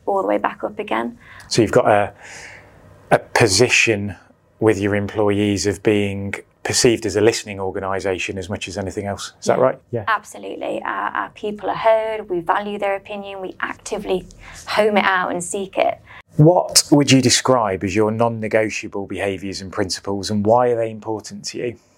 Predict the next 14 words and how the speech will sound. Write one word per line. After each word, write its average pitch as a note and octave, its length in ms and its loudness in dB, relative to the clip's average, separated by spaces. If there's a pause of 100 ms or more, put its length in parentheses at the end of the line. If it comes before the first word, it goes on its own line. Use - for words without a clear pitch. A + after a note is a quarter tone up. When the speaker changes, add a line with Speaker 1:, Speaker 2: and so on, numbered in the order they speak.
(440)
Speaker 1:
For A3 80 -10
me, G#3+ 640 -6
it's - 380 -6 (120)
honest G#3 320 -2
communication, F#3 960 -4 (380)
accountability F#3 1120 0
and F3+ 200 0
responsibility. G#3 920 0 (1000)
And G3+ 140 2
they're G3 120 2
important G3+ 580 -2
to F#3+ 100 -8
me F#3 340 0
because - 580 -2